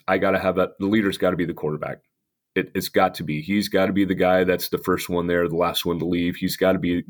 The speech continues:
able to know what every position is. So out of that position, typically you breed leaders, or let's say if you have a great athlete who's not a great leader, he's probably not a quarterback. You probably move him to running back or receiver.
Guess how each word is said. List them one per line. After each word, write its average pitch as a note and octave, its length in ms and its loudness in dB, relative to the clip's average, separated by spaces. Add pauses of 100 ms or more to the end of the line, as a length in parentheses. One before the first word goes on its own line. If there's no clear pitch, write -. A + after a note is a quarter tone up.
(220)
able F2+ 220 2
to - 120 -6
know E2+ 180 2
what E2 280 0
every F2+ 180 0
position E2+ 500 -6
is. E2 220 0
So F2 240 0 (800)
out G2 120 4
of F#2+ 140 0
that A2 280 2
position, G2+ 760 0 (160)
typically G2 680 0
you F#2 200 0
breed F#2+ 500 -2
leaders, G2 580 0
or F2 580 2 (260)
let's F#2 180 0
say F#2+ 100 2
if F#2 80 0
you F#2+ 40 2
have E2+ 120 2
a - 40 -14
great F2+ 260 0
athlete F#2+ 560 2
who's F2 360 0
not F2+ 340 -2
a F#2 60 -4
great F2 240 0
leader, F#2 300 2
he's F2+ 200 0
probably G#2+ 260 0
not E2+ 140 0
a E2+ 40 -4
quarterback. F2+ 460 2
You F2+ 60 -2
probably F2 280 0
move E2 260 -2
him D#2 60 -6
to D#2 100 -12
running E2+ 220 -6
back E2 300 -4
or E2 60 -8
receiver. D#2 520 -8